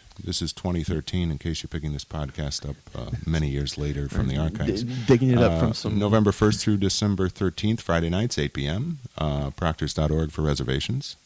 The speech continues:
Speaker 1: And, you know, if you wanna learn about us, you can go to mopco dot org.
Speaker 2: Yes, you can.
Speaker 1: You can like us on Facebook at facebook dot com slash mopco.
Speaker 2: And we do have a dedicated, uh,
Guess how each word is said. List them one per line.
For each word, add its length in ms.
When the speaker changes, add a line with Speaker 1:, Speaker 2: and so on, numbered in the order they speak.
Speaker 1:
And, 280
you 100
know, 100
if 120
you 60
wanna 160
learn 160
about 180
us, 240
you 40
can 140
go 140
to 80
mopco 960
dot 300
org. 420
Speaker 2:
Yes, 180
you 60
can. 300
Speaker 1:
You 100
can 120
like 220
us 140
on 140
Facebook 520
at 80
facebook 400
dot 220
com 200
slash 320
mopco. 440
Speaker 2:
And 260
we 140
do 420
have 400
a 340
dedicated, 600
uh, 320